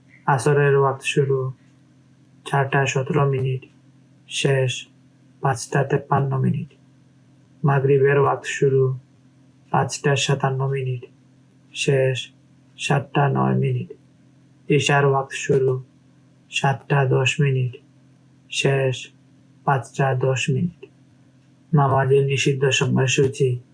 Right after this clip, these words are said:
সূর্যোদয় ছয়টা একত্রিশ মিনিট থেকে ছয়টা ছয়চল্লিশ মিনিট পর্যন্ত, দুপুর বারোটা সাত মিনিট থেকে বারোটা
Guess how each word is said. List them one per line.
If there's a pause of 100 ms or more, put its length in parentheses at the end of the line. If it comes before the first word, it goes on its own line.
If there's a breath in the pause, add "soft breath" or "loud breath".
(360)
সূর্যোদয় (840)
ছয়টা (100)
একত্রিশ (120)
মিনিট (120)
থেকে (680)
ছয়টা (260)
ছয়চল্লিশ (100)
মিনিট
পর্যন্ত, (1200)
দুপুর (540)
বারোটা (100)
সাত (100)
মিনিট (120)
থেকে (720)
বারোটা